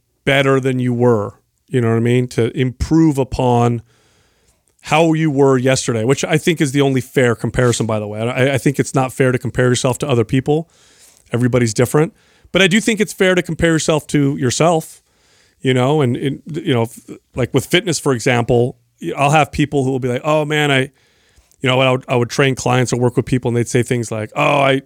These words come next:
I, I, you know, I, I, I'm so inactive." And I'll say, "Well, how many days did you work out last week?" "Oh, I only worked out twice." "Well, how many days a week did you work out three weeks ago?" "Zero." Like, you, you're doing a great job.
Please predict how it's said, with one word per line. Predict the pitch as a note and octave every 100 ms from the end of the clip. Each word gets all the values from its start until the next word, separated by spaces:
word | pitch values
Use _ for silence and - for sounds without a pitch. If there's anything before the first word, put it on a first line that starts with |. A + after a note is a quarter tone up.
| -
I, | B2+ A#2+ A2+ - _ _ _ _ _ _ _ -
I, | C3+
you | C#3 C#3
know, | C3
I, | B2+ -
I, | C#3
I'm | C3+
so | B2 - D#3+ D3+ C#3+ C#3+
inactive." | - C#3+ C#3 D3 - B2 G2+ G#2+ - _
And | C3
I'll | A#2+
say, | D3
"Well, | D3+
how | G3+
many | F#3+
days | F3 E3+ -
did | - C#3+
you | D3+
work | D3+ D3
out | D3 C3+ B2+ C3+ _
last | B2+ A#2 -
week?" | B2 A2+ -
"Oh, | C#3+
I | C#3+ D3
only | D#3
worked | C#3 C#3+ C3+
out | C3
twice." | - C3 G#2 - -
"Well, | B2
how | D#3
many | F3
days | F3+ D#3
a |
week | E3 D3+
did | D3
you | C#3+
work | C#3+ C#3
out | D3 C#3 C3+ C#3+ _
three | C#3+ C#3
weeks | D#3+ -
ago?" | C3 G2 G#2+ _ _ _ _ -
"Zero." | A#2+ E3+ A2 F#2+ _ _ _ _ _ _ _ _ - - -
Like, | - _
you, | C#3 D3 D#3 -
you're | D3
doing | C#3 D#3+
a | C3
great | C#3 C3
job. | E3 A3+ A#2